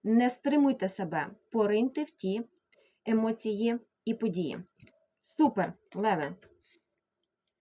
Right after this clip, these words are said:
І карта щастя у вас.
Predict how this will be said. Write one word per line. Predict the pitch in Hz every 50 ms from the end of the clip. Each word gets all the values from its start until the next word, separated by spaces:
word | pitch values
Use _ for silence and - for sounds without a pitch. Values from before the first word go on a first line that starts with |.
| _ _ - _ _ _ _ -
І | - 233
карта | 233 - - 247 262 285 - - - 320 320 330 - - -
щастя | 208 - - - - - 262 262 262 262 254 247 - - - 226 208 175 -
у | - 208 196
вас. | 190 208 202 196 185 175 165 170 - - - _